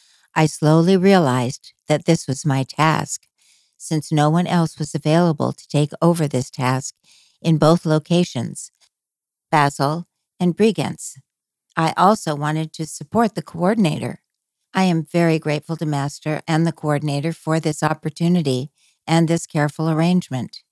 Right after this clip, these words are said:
My confidence that I could do it grew. Handling the artist fashion products, I liked these well-designed and beautiful garments.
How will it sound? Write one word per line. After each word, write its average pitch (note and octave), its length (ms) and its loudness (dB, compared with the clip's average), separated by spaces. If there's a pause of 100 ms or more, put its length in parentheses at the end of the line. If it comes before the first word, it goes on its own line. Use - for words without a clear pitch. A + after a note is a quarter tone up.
(500)
My D#3+ 160 2
confidence D#3+ 920 -2
that D3+ 160 0
I C#3+ 140 2
could E3+ 240 -6
do G3 180 2
it C3 260 -4 (280)
grew. C#3+ 420 0 (800)
Handling E3+ 560 2
the D3 240 -2
artist E3 360 0
fashion C#3+ 440 -4
products, D3 640 -4 (1080)
I F3+ 140 4
liked E3+ 400 2
these D3 320 -4
well-designed D3 680 -2
and C#3+ 160 -4
beautiful D3 400 -4
garments. C#3 640 -6